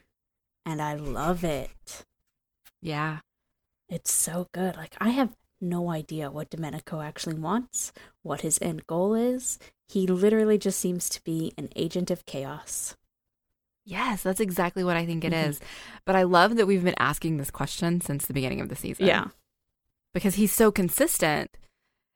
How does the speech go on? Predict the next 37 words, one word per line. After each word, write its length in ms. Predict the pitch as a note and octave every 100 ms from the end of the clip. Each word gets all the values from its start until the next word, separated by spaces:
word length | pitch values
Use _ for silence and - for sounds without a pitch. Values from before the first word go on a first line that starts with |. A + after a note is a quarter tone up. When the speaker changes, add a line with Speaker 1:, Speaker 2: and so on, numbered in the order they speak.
| _ _ _ -
Speaker 2:
in 280 | A3 A3 G#3
such 220 | A3 G#3
a 80 | F#3+
way 560 | F3+ F#3 F3+ F3+ - -
that 160 | F3+
doesn't 220 | - F3 F3
give 140 | D#3+
us 140 | D#3
answers. 540 | - E3+ E3+ - - - - _ _ -
Speaker 1:
Yeah, 220 | D#3+ - -
and, 180 | F3+ F3+
and, 100 | F#3+
like, 220 | F#3+ F#3+ -
I 60 |
think 300 | F3+ A#3 C4 -
there 120 | C#4+
was 100 | A3+
a 60 | F3+
time 580 | - F3+ F#3+ A3+ A#3 -
when 140 | F#3
you, 320 | F#3 F3 E3+ - _ _ _ _
the 60 | F3
show 260 | - F#3
wanted 360 | F3 F3 F3 E3
you 40 | E3+
to 100 | - _
think 220 | E3+ F3+ -
that 160 | F3+
Domenico 440 | E3 E3 D#3+ - D3+
wanted 460 | C#3+ D3 D#3+ E3+
Juliet, 560 | E3 D#3+ D#3+ D3 F#3 D4 - - - _
but 100 | -
I 40 |
don't 180 | A3 D#4
think 120 | G#3+
he 80 | G3+
does. 520 | - E3 E3+ - -